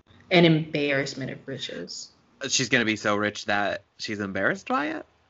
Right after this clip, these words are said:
Speaker 2: <laughs>
Speaker 1: Like,
Speaker 2: I've
Speaker 1: is, am I, is my understanding of the word embarrassment limited
Speaker 2: I was
Speaker 1: right
Speaker 2: gonna
Speaker 1: now?
Speaker 2: say, I've, I've
Speaker 1: What?
Speaker 2: got, oh, is it embarrassing
Speaker 1: You got
Speaker 2: that I've
Speaker 1: time to
Speaker 2: not
Speaker 1: Google?
Speaker 2: heard it in that phrase? I was
Speaker 1: <laughs>
Speaker 2: gonna say, Google's gonna have to
Speaker 1: Um,
Speaker 2: help us
Speaker 1: while
Speaker 2: out.
Speaker 1: you, while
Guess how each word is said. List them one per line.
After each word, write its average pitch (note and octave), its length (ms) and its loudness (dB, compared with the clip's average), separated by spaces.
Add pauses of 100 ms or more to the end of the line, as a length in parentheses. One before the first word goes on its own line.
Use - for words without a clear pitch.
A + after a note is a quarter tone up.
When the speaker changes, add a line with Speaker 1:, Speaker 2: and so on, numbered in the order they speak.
Speaker 2:
<laughs> D3+ 580 4 (180)
Speaker 1:
Like, G3 140 10
Speaker 2:
I've G3 140 8 (240)
Speaker 1:
is, D#3+ 80 2 (240)
am E3 160 8
I, G3+ 280 10
is G3 280 4
my G3 240 2
understanding E3+ 520 -2
of E3 80 -6
the D#3+ 100 -2
word D3+ 500 0
embarrassment C#3+ 760 -2
limited B3 540 2 (220)
Speaker 2:
I F3 120 10
was F#3 120 8
Speaker 1:
right B3 80 6
Speaker 2:
gonna G3 160 4
Speaker 1:
now? D#4 120 4
Speaker 2:
say, G3+ 240 2
I've, D#3 260 -2
I've D3+ 260 0
Speaker 1:
What? G#3 140 2
Speaker 2:
got, A#2 180 -4 (100)
oh, G#2+ 380 -4 (580)
is C3 140 -8
it A2+ 100 -8
embarrassing G#2+ 540 -8
Speaker 1:
You G#3 40 0
got D#3 120 2
Speaker 2:
that D#3 60 -6
I've D#3 40 2
Speaker 1:
time F3 180 8
to G3+ 60 4
Speaker 2:
not G3+ 60 -4
Speaker 1:
Google? G#3+ 160 2 (220)
Speaker 2:
heard C#3+ 100 -20 (140)
it - 160 -6
in C#3+ 120 -8
that D3 280 -6
phrase? D#3+ 480 6
I B2 120 2
was C3+ 120 0
Speaker 1:
<laughs> - 20 -14
Speaker 2:
gonna B2 160 -4
say, A2+ 340 -12
Google's C3 320 -8
gonna G#2 180 -8
have G#2+ 400 -2
to G#2 80 -6
Speaker 1:
Um, - 20 -14
Speaker 2:
help G2+ 240 -12
us - 80 -14
Speaker 1:
while A3 140 2
Speaker 2:
out. A3 140 -6
Speaker 1:
you, C#4 280 -10 (1000)
while F#3+ 240 -2